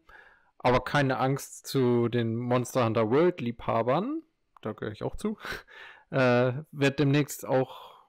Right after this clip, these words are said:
etwas kommen zu Monster Hunter World, sobald halt Here They Lie fertig ist. Äh, ja, das erste Dark Souls Video kommt höchstwahrscheinlich morgen Nachmittag. Da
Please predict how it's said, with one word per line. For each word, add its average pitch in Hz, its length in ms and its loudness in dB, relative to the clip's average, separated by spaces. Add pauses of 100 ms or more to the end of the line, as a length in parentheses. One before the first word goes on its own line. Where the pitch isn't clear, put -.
(320)
etwas 113 360 -4
kommen 113 260 -2
zu - 120 -6
Monster 110 320 -4
Hunter 117 220 -4
World, 113 400 0
sobald 117 480 2
halt 117 240 2
Here 127 300 0
They 117 200 2
Lie 113 480 2 (800)
fertig - 400 -2
ist. - 360 -6 (1160)
Äh, 113 480 4 (420)
ja, 123 120 4
das 117 160 2
erste 143 320 2
Dark 147 260 2
Souls - 380 0
Video 139 600 4
kommt - 760 -2
höchstwahrscheinlich 120 640 0
morgen 117 280 4
Nachmittag. 196 600 -2 (580)
Da 120 420 2